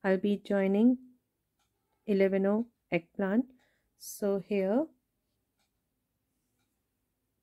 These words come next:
for joining these two eleven oh eggplant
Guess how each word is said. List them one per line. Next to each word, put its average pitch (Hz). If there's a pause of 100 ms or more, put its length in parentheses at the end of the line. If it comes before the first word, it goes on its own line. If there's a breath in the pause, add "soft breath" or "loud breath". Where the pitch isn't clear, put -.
(1300)
for 202
joining 214
these 202
two 208
eleven 190
oh 190
eggplant 202